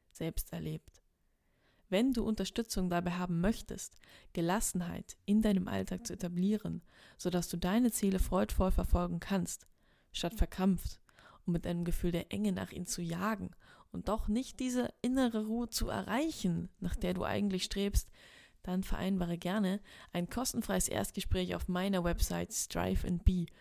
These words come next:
punkt com mit mir. Ich habe ein Programm entwickelt, durch das wir zusammen in zehn Wochen Klarheit über deine jetzige Situation schaffen, die Ursachen für den Stress ermitteln,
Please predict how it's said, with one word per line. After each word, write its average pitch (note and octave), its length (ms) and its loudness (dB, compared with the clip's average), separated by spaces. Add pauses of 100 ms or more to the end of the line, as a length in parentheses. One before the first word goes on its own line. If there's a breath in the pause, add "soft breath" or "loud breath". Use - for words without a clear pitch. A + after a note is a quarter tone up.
(160 soft breath)
punkt F3+ 300 4
com F3 300 -2
mit - 140 -6
mir. D#3+ 320 -6 (440 loud breath)
Ich - 140 -6
habe A#3+ 200 0
ein A3 160 2
Programm F3+ 320 4
entwickelt, F#3 560 -2
durch F3+ 160 -4
das F3+ 280 -4
wir A#3+ 340 0 (340)
zusammen F3 560 -2 (440 soft breath)
in E3+ 140 -6
zehn A3 440 2
Wochen F3 420 0 (440)
Klarheit F3+ 680 2
über E3+ 200 -2
deine F3 360 2
jetzige E3+ 480 -4
Situation F#3 580 -2
schaffen, F#3 460 -4 (460 loud breath)
die F#3+ 120 -2
Ursachen G#3 540 6
für - 100 0
den F3+ 160 -4
Stress F3 300 -4
ermitteln, F#3 600 -2